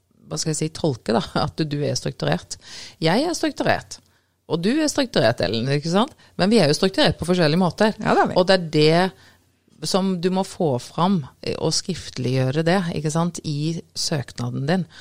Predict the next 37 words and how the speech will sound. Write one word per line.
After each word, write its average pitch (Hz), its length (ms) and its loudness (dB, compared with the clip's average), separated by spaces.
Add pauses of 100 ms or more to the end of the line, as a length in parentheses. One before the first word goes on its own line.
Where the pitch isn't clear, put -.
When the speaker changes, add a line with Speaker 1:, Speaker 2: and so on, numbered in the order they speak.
(200)
Speaker 1:
Og 143 80 -8
det 156 80 2
er 147 80 -2
derfor - 160 -6
det 226 80 0
er 151 80 0
så 147 100 -4
greit 127 400 -6
med 151 100 -4
denne 127 220 -2
tolkningen 127 640 -4
og 135 160 -2
analysen. 135 480 -4
Det 147 80 0
er 127 100 -2
faktisk - 400 -8
at 131 120 -6
du 135 160 -4
kan 135 280 -6
få, 135 240 0 (560)
hvordan 160 480 0
er 143 240 0
det 156 160 0
jeg 147 240 0
oppnår 135 300 -6
resultater 143 560 -4
med 139 260 -2
å 147 140 -4
være 131 320 -2
strukturert, 165 640 -4 (560)
for 147 60 -2
eksempel? 113 400 -4 (460)
Sant? 165 280 -4
Hvordan 156 600 0
er 143 200 0
det 156 120 0
jeg, 147 400 2